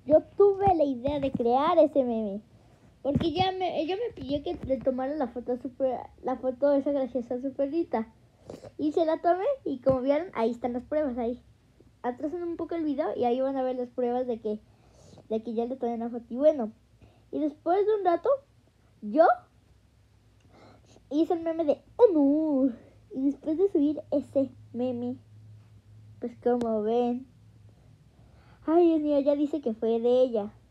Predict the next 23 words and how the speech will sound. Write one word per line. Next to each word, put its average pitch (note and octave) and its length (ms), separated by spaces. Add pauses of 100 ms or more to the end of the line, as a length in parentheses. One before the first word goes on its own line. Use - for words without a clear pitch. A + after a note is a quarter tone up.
(140)
Y A3 100
si A3+ 160
no A#3 200
me D4+ 140
creen, C#4+ 240 (100)
otra B3+ 260
vez B3+ 100
les B3+ 100
voy A#3+ 120
a B3+ 40
mand-, A3 400
les G#3+ 280
voy A#3 100
a B3+ 60
mostrar A#3 260
las A3+ 140
pruebas. G3+ 360 (4000)
Esta A#3+ 280
es C4 60
la G#3+ 120
foto A3+ 280
del G3 160
meme. D4 680